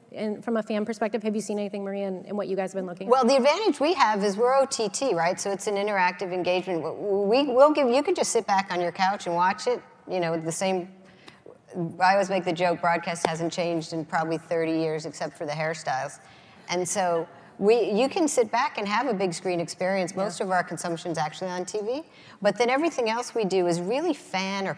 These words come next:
Speaker 2: customer initiated.
Speaker 1: Sure.
Speaker 2: So you have to choose your experience.
Speaker 1: Yeah.
Speaker 2: And I think it's a, it's why we talked in the beginning, it's great to be starting O T T because it's the two-way experience. They let us know what they want. They just,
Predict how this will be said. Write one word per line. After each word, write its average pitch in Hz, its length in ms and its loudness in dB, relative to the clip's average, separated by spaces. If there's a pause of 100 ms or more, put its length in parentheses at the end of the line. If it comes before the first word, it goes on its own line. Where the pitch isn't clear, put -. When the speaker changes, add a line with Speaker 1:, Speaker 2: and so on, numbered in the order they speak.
Speaker 2:
customer 180 560 -4
initiated. 151 720 -2
Speaker 1:
Sure. - 0 -
Speaker 2:
So - 200 -4
you 240 100 0
have 247 180 0
to 185 80 -4
choose 196 420 -2
your 170 120 0
experience. 147 580 -6
Speaker 1:
Yeah. 202 60 -4
Speaker 2:
And 175 80 -2
I 170 120 -2
think 233 240 -2
it's 202 160 -2
a, 185 100 0 (220)
it's - 100 -20
why 208 140 2
we 196 80 2
talked 196 260 -4
in 196 60 -4
the 180 80 -2
beginning, 202 380 -2
it's 170 140 -6
great 226 300 0
to - 60 -10
be 175 80 2
starting 170 640 0
O 135 140 -4
T 139 240 -4
T 135 280 -4
because 160 380 -4
it's 208 180 -4
the 190 140 0
two-way 202 420 2
experience. 185 480 -2
They 190 160 0
let 220 160 0
us 190 140 -4
know 180 100 0
what 185 160 -2
they 175 100 0
want. 180 300 -2
They 180 120 -2
just, - 340 -6